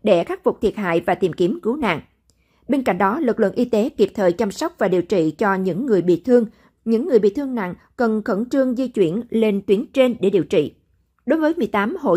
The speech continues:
dân bị mất nhà ở, Bí thư Trần Quốc Cường giao chính quyền kịp thời bố trí chỗ ở tạm thời an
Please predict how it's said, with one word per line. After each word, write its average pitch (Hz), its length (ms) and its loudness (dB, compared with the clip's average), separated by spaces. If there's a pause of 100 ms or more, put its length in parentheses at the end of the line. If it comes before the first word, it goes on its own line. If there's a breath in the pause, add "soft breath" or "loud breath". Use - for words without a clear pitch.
dân 226 280 0
bị 190 100 4
mất 208 240 -4
nhà 196 120 -2
ở, 175 320 2 (400 soft breath)
Bí 339 120 2
thư 285 220 2
Trần 233 200 0
Quốc 330 180 -4
Cường 190 280 2
giao 214 140 0
chính 220 260 -4
quyền 185 240 0 (300 soft breath)
kịp 247 220 0
thời 214 220 4
bố 226 200 2
trí 240 340 2
chỗ 226 80 0
ở 185 200 -2
tạm 165 260 -6
thời 190 340 -2
an 233 160 -2